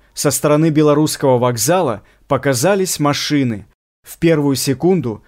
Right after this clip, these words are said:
даже нельзя было догадаться, что это автомобили, приближались какие-то летящие сады, большие яркие цветники на колесах. Они пронеслись к Красной площади.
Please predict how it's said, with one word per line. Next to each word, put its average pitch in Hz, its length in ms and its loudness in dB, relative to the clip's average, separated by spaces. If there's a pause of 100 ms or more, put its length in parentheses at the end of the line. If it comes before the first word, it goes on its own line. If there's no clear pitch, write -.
(180)
даже 175 340 0
нельзя 185 420 0
было 175 260 0
догадаться, 151 800 0 (200)
что - 260 0
это 143 220 2
автомобили, 135 880 0 (220)
приближались 147 720 0
какие-то 156 480 0
летящие 170 720 -2
сады, 147 680 -2 (360)
большие 147 580 -2
яркие 175 580 -2
цветники 143 680 -2
на 143 160 0
колесах. 127 680 -2 (520)
Они 147 260 2
пронеслись 135 880 -2 (240)
к - 40 -10
Красной 170 580 -2
площади. 131 800 -2